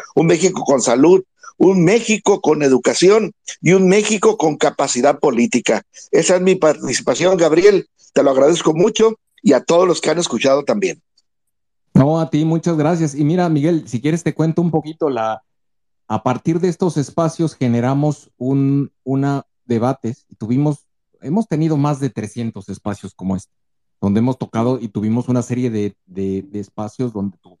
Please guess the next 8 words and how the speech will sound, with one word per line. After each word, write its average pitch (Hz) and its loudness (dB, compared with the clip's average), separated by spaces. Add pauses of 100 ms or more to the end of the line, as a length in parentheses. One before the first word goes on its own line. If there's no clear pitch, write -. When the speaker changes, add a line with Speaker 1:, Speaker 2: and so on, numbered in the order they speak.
Speaker 2:
tocamos 113 -4
temas 120 -2
particulares 110 -4
de 101 -8
educación, 131 -4
salud, 113 -6 (340)
seguridad, 101 -8 (560)
eh, 90 -8